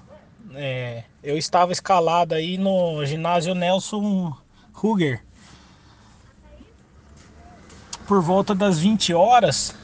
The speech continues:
é, notei aí a presença de, de três indivíduos que se aproximaram do ginásio e estavam fazendo uso de entorpecentes.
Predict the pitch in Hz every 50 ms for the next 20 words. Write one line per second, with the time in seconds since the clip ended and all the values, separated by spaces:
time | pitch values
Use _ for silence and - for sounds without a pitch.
0 | - - - - - 151 147 143 139 139 135 127 127 123 120 120 117 120 120 131
1 | 165 185 190 - - 185 190 190 202 196 185 185 190 196 190 - 208 208 185 156
2 | 196 208 190 - - 208 180 180 202 214 214 202 185 160 143 127 113 - - -
3 | _ - - - _ _ - - - - - - 226 226 214 220 - - - -
4 | - - - - - _ _ - _ - - - 156 185 151 175 175 180 196 185
5 | 190 226 196 233 233 175 147 185 208 226 190 175 147 127 - - - - _ -
6 | - - - - - - - 135 - 180 147 - 190 156 - - 190 175 165 156
7 | 165 185 185 180 175 175 160 151 165 160 165 175 196 220 233 226 151 147 147 127
8 | 117 - - - - - - - 156 147 147 143 143 139 135 131 127 127 127 127
9 | 127 131 131 131 - - - - - - - - - - - - - - - -
10 | - - - - - - - - - - - - - - - - - - 143 151
11 | 175 170 - - 185 156 156 175 175 175 185 185 185 185 185 165 185 170 165 190
12 | 190 - 202 190 - 208 208 196 - - 180 170 180 190 - - - - -